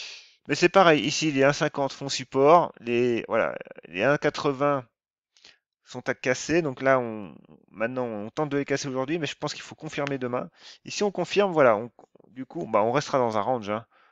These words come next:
un range entre les, les un euro, entre les un euro dix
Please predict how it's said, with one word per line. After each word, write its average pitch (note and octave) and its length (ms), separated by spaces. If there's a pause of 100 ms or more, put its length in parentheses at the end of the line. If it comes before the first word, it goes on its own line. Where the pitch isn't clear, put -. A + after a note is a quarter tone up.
(120)
un - 100
range A#2+ 220
entre A#2 260
les, A2 300 (800)
les B1+ 340 (140)
un A#2+ 140
euro, B2+ 440 (1700)
entre - 260
les C#3 140
un C#3+ 80
euro D3+ 280
dix D3 500